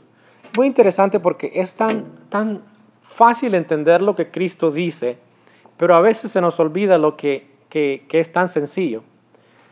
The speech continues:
¿Alguna vez ustedes han ido a la escuela? ¿Les gusta andar en, en las, en, en las, este,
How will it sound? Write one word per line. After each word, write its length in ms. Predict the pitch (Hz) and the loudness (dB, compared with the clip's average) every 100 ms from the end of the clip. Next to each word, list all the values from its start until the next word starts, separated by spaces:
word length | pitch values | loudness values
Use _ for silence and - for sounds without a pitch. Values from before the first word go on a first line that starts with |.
| _ _ _ _ _ - | _ _ _ _ _ -6
¿Alguna 360 | 156 175 226 | -4 2 4
vez 100 | 233 | 4
ustedes 340 | 220 214 214 214 | 2 0 2 4
han 120 | 202 | 2
ido 500 | 214 208 202 185 - | 2 4 4 2 -2
a 60 | 151 | -6
la 60 | |
escuela? 240 | 151 170 151 | -4 -2 -2
¿Les 100 | 160 | -2
gusta 200 | 202 196 | -2 0
andar 220 | 175 185 | 2 2
en, 240 | 175 135 - | 0 -4 -12
en 140 | 135 | -8
las, 380 | 127 123 - _ _ _ | -6 -6 -10 _ _ _
en, 280 | 131 123 127 | -10 -10 -10
en 120 | 127 | -8
las, 300 | 123 120 - | -4 -6 -6
este, 600 | 123 - - 113 110 107 | -12 -12 -10 -8 -8 -12